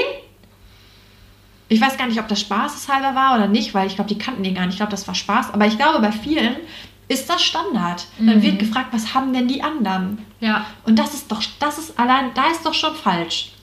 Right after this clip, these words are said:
Speaker 1: „Was
Speaker 2: Also
Speaker 1: haben denn die anderen?“
Speaker 2: Ja. Ja, das stimmt.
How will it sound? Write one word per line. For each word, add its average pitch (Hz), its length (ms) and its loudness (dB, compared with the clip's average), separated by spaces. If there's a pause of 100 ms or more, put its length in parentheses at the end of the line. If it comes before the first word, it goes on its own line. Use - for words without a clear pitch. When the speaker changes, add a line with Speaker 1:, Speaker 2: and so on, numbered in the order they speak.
(120)
Speaker 1:
„Was 247 160 0
Speaker 2:
Also 202 100 -4
Speaker 1:
haben 277 200 2
denn 226 160 6
die 220 160 4
anderen?“ 175 500 -6
Speaker 2:
Ja. 208 260 -6 (880)
Ja, 208 160 -8
das 190 120 -8
stimmt. 180 320 -8